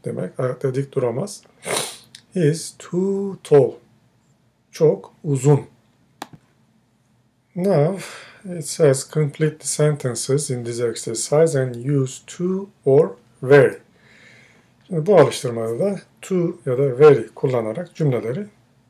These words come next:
tamamlayacağız. And they did number one and two. Şimdi bir ve iki yapmışlar. "The tea is very hot,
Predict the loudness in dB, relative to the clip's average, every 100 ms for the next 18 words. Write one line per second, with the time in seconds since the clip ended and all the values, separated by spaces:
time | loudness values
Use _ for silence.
0 | _ -6 2 2 2 -6 -8 -8 -10 -14
1 | -18 _ _ _ _ _ _ _ _ _
2 | _ -6 0 0 0 -2 -6 -14 -16 -20
3 | -20 -20 _ _ _ 2 2 2 -2 -2
4 | 0 0 0 0 0 -2 -6 -6 -6 -8
5 | _ _ _ _ _ _ -14 -6 -2 2
6 | 2 0 -2 -6 -6 -4 -4 -4 -4 -2
7 | -2 -6 _ _ _ _ _ _ _ _
8 | -4 -4 -2 -4 -2 -4 4 6 6 4
9 | -4 -4 -14